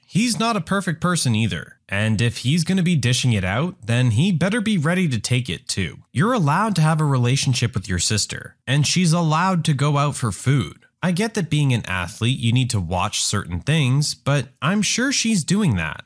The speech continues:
and it hasn't been a hindrance up till now anyway. This really just feels like a control move on your stepdad's part.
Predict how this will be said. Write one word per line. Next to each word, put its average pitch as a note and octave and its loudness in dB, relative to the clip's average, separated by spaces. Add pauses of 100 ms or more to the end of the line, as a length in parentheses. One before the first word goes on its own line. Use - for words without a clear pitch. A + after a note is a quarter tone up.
(100)
and C#3 2
it D3+ 0
hasn't G#3+ 0
been A#3+ -2
a F3+ 2
hindrance E3 2
up D3 -2
till C3+ 2
now A#2 2
anyway. A2 0 (240)
This D3 0
really C4 0
just G#3 -2
feels F#3 -2
like E3+ -2
a C#3+ 2
control C3+ 0
move G#2 2
on F#2+ 2
your F2 0
stepdad's E2+ -4
part. D2 -6